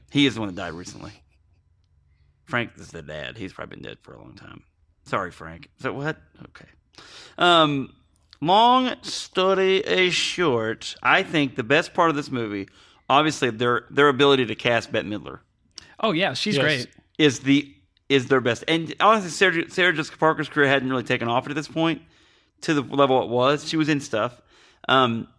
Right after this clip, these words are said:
Speaker 1: you know, she was in Footloose.
Speaker 2: Oh, really?
Speaker 1: Yep. She's young. She's in Footloose.
Speaker 2: Huh.
Speaker 3: Hmm.
Speaker 1: And then she's the friend. She's the main actress's friend. Um, and then, um, the,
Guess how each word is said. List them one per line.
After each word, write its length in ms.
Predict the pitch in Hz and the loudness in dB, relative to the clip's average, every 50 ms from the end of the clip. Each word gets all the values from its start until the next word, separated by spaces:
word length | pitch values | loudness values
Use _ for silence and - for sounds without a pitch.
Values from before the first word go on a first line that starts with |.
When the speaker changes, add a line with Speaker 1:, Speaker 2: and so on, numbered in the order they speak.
| _ | _
Speaker 1:
you 100 | - 208 254 | -6 -4 -2
know, 80 | 277 | -2
she 180 | 226 - - 302 | -4 -4 -4 -4
was 180 | 330 285 170 151 | -4 -4 -4 -4
in 280 | 143 127 123 113 - - _ _ _ | -4 -4 -4 -6 -8 -12 _ _ _
Footloose. 520 | - 78 - - - - - - - - _ _ _ _ _ _ _ _ _ _ _ _ _ _ _ _ - | -10 -8 -8 -8 -12 -14 -16 -20 -20 -20 _ _ _ _ _ _ _ _ _ _ _ _ _ _ _ _ -6
Speaker 2:
Oh, 80 | 180 | -6
really? 280 | 185 147 127 165 262 285 139 | -4 -4 -4 -6 -8 -8 -10
Speaker 1:
Yep. 140 | 147 165 - _ _ _ _ | -12 -12 -14 _ _ _ _
She's 180 | - - 135 139 | -16 -14 -10 -8
young. 300 | 143 143 135 135 131 123 _ _ | -6 -6 -6 -8 -10 -14 _ _
She's 160 | - - - 123 | -20 -14 -10 -10
in 80 | 135 123 | -10 -8
Footloose. 440 | - - - 95 104 98 - - _ _ | -10 -10 -8 -8 -10 -10 -12 -18 _ _
Speaker 2:
Huh. 120 | 175 165 - - | -6 -6 -6 -8
Speaker 3:
Hmm. 140 | - 180 160 117 - _ - | -8 -8 -8 -8 -8 _ 0
Speaker 1:
And 160 | 147 151 156 | 0 2 4
then 160 | 160 156 139 | 2 2 2
she's 220 | 135 - 147 131 | 0 -4 -8 -10
the 80 | 131 120 | -12 -10
friend. 380 | - - 135 123 104 92 90 - | -4 -4 -4 -2 -4 -6 -12 -14
She's 300 | - - - 117 104 98 | -14 -12 -12 -12 -12 -10
the 80 | - 107 | -8 -8
main 400 | 104 110 110 104 95 85 82 - - | -6 -6 -6 -8 -8 -12 -16 -14 -12
actress's 480 | 92 101 - - - 107 - - 80 - | -12 -12 -12 -16 -20 -20 -18 -18 -18 -18
friend. 300 | - - 85 85 87 - _ _ - - - - - - - _ _ - | -14 -14 -14 -14 -14 -16 _ _ -20 -20 -20 -20 -20 -20 -20 _ _ 0
Um, 360 | 170 180 170 165 160 156 151 | 2 4 4 4 4 2 2
and 220 | 123 143 160 160 | 0 0 0 2
then, 260 | 160 165 165 160 156 156 | 2 2 2 2 2 4
um, 300 | 143 143 143 139 135 131 | 4 4 4 2 2 0
the, 120 | 123 139 | -2 -4